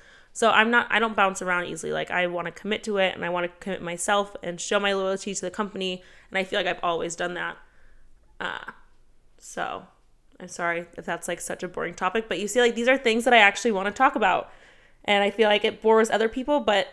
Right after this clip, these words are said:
I'm not doing this for other people. I'm doing it for me. And if anything, documenting where I'm at in my life and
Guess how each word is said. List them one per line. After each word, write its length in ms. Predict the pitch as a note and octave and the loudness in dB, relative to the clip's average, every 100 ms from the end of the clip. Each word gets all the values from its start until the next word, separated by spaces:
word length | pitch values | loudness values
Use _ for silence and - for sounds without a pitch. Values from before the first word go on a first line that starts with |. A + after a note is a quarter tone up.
| - | -4
I'm 180 | - G3 | 0 2
not 240 | G3+ G3+ - | 0 -2 -2
doing 240 | G#3 A3 | 0 0
this 120 | A#3+ | 0
for 80 | B3 | 0
other 120 | A#3+ | 0
people. 240 | A#3+ A#3+ A#3+ | 0 -2 -2
I'm 100 | G#3 | -2
doing 180 | F#3+ | -4
it 120 | F#3 - | -4 -8
for 120 | F#3 | -6
me. 320 | F#3+ G#3+ G#3+ | -4 -2 -2
And 80 | F3+ | -4
if 100 | F#3 | -6
anything, 360 | G3 G3 F#3 | -8 -8 -10
documenting 640 | E3+ F3+ F3+ G#3 G3 F#3+ F3 | -4 -4 -4 -6 -4 -4 -4
where 160 | F#3 F#3+ | 0 0
I'm 140 | F#3+ | 2
at 160 | F3+ - | 0 -2
in 80 | |
my 160 | F3+ F3 | -4 -2
life 260 | E3+ F3 F3+ | -2 -4 -6
and 240 | F3 E3 | -12 -14